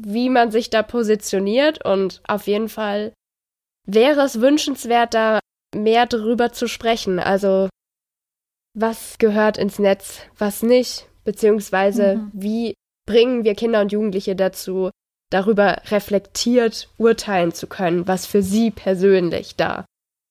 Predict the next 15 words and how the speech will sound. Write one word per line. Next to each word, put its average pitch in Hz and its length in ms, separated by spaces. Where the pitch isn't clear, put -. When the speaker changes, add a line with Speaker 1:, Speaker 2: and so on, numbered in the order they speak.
Speaker 1:
die 208 100
richtige 185 520
Wahl 180 220
ist, 185 220
wie 196 100
viel 180 260
Privatsphäre 185 760
sie 180 120
brauchen - 440
und 240 140
Speaker 2:
Mhm. 202 100
Speaker 1:
mögen. 180 440
Weil 180 260
auch 196 220
das 233 520